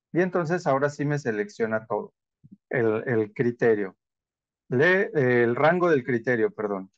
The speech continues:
le damos coma, ¿cuál sería el criterio? Pues el año, entonces aquí donde vamos a poner el año,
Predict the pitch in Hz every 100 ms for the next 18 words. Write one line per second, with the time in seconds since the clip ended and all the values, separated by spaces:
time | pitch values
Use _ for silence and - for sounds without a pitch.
0 | - 113 113 123 131 - _ _ _ _
1 | _ - 185 160 147 - _ _ _ -
2 | 185 180 190 185 185 180 160 151 185 220
3 | 214 139 131 107 98 104 135 147 131 120
4 | 127 117 107 - 160 151 113 107 101 120
5 | 123 113 127 143 151 165 156 123 131